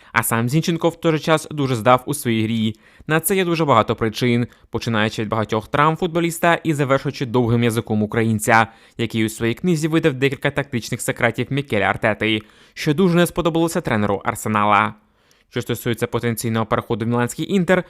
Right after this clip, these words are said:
то далеко не факт, що Зіна буде там основним, але бодай шансів на ігрову практику за Інтер в нього набагато більше, аніж в Арсеналі.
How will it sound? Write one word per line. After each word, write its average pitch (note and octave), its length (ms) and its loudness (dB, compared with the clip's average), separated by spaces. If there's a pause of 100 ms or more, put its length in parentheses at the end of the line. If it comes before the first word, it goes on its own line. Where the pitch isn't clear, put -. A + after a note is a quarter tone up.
(200)
то E3 100 -6
далеко E3 340 4
не D#3+ 100 2
факт, D#3+ 240 2
що C3 140 -2
Зіна C#3 220 2
буде B2+ 160 -2
там A#2 240 0
основним, A2+ 600 0 (280)
але A#2+ 180 2
бодай A#2 260 4
шансів A2+ 380 -2
на A2 100 0
ігрову A#2 280 0
практику A#2 420 0
за A2+ 120 0
Інтер F3 360 0
в D#3+ 40 -2
нього E3+ 180 2
набагато B2+ 400 2
більше, C3 440 0
аніж C#3+ 240 0
в G2 80 -2
Арсеналі. G#2+ 680 0